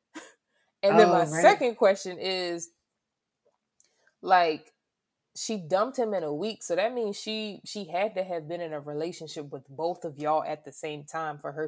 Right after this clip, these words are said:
Speaker 1: to dump him, unless, if you're saying dump as in she stopped having sex with him. But regardless, like, I feel like she
Speaker 2: Right.
Speaker 1: didn't respect y'all relationship enough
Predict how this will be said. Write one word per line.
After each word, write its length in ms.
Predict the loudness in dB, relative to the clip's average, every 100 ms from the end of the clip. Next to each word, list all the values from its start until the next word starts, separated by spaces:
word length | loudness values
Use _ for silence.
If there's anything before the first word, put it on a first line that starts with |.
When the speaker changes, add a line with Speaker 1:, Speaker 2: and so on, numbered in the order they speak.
| -8
Speaker 1:
to 100 | -14
dump 440 | -6 -2 -2 -2
him, 340 | -12 -10 -12 -18 _ _
unless, 440 | -2 0 0 -2 -8 _ _ -10
if 160 | -8
you're 140 | -6 -6
saying 420 | -6 -6 -8 -4
dump 260 | -2 -2 -6
as 220 | -8 -8
in 140 | -10 -14
she 180 | -14
stopped 360 | -10 -4 -4 -2
having 260 | -6 -6 -10
sex 420 | -2 0 0 -4
with 140 | -12 -10
him. 340 | -10 -12 -16 -20 _ _ _
But 260 | 4 4 4
regardless, 840 | 0 2 6 6 6 2 -2 -2
like, 400 | -4 -2 -2 -8 _ _ _ _ _ _ _ _ _ _ -2
I 100 | -2
feel 200 | 0 2
like 200 | 2 2
she 280 | 0 -2 0
Speaker 2:
Right. 0 |
Speaker 1:
didn't 280 | 0 -2 -2
respect 480 | -4 -4 -2 -2 -2
y'all 200 | -2 -2
relationship 640 | -2 -4 -6 -10 -10 -10
enough 420 | -6 -4 -6 -8